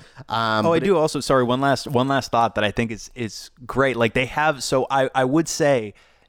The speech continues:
Speaker 2: in a, in another movie, I would look at the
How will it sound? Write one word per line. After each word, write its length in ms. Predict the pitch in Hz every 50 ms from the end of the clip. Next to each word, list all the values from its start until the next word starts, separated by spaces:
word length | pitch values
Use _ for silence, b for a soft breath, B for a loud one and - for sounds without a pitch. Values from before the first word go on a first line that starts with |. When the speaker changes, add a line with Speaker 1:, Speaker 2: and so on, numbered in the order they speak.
| b - -
Speaker 2:
in 160 | 143 139 127
a, 200 | 123 117 117 113 -
in 100 | 127 120
another 340 | 113 110 117 143 185 208 196
movie, 380 | 156 131 123 110 117 113 110
I 80 | - 110
would 160 | 113 110 107
look 220 | 110 120 127 - -
at 180 | 127 120 113 _ _ _ _ _ _ _ _ _
the 380 | - 117 120 113 107 107 104 -